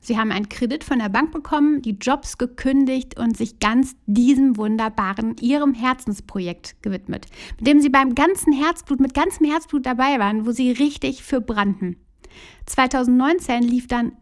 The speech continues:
richtig wunderbar. Direkt schon am Start, volle Kanone, richtig begeistert. Die Location war mehrfach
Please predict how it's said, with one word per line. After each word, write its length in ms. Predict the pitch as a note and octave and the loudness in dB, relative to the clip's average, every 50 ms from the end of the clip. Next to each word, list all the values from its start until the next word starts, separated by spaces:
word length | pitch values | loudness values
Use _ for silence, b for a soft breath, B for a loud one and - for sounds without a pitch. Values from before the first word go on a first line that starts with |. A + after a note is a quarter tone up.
| A#3 G3 | -6 0
richtig 560 | G3+ A#3+ A3+ A#3 - - G#3+ G#3 - - G3 | 0 0 0 0 -4 -4 -6 -6 -4 -4 -4
wunderbar. 400 | G3+ F#3+ F#3 F3 - - F3 E3+ | -2 -2 -2 -4 -4 -6 -6 -6
Direkt 420 | - G#3 A3 A3 C#4+ F#4 - - - | -4 -2 0 0 0 0 -2 -6 -12
schon 380 | - - - C#4 C4 C4 C4+ - - | -10 -4 -2 2 2 2 0 0 -4
am 220 | A3 A3 A3 G#3 | -4 -2 -2 -2
Start, 500 | G3+ - - - B3+ B3 B3+ C#4 C4+ - b b b b b b _ | -4 -6 -4 -2 0 2 2 0 0 -4 b b b b b b _
volle 400 | _ - - - A3 A3 A3 A3 | _ -8 -2 0 0 0 0 -2
Kanone, 600 | - A3+ G#3+ A3 A3+ A#3+ B3+ B3 B3+ B3+ A#3+ - - | -2 -2 0 2 2 2 2 2 2 0 -2 -4 -2
richtig 300 | A#3 A#3+ A#3+ A#3+ - - | -2 -2 -2 -4 -14 -8
begeistert. 640 | - A3 G3 A3+ A3+ A#3 B3+ B3 B3+ A#3+ A#3 A#3 - B B B B B B - | -8 -4 0 0 2 2 0 0 -2 -4 -6 -6 -12 B B B B B B -4
Die 300 | A#3+ A3+ G#3+ A3 A3 - - | -2 -2 0 -2 -2 -4 -4
Location 640 | - A3 A3+ - - A#3 A3+ A#3 - A#3+ A#3 A3+ G#3 | -4 -4 -4 -2 -4 -4 -4 -2 -2 -2 -2 0 0
war 220 | G3+ F#3+ G3 G3+ | -2 -2 -2 0
mehrfach 580 | F#3+ G3+ G3+ G3 G3 G#3 - - G#3+ G#3 - - | 0 0 0 0 0 -2 -2 -6 -8 -8 -8 -18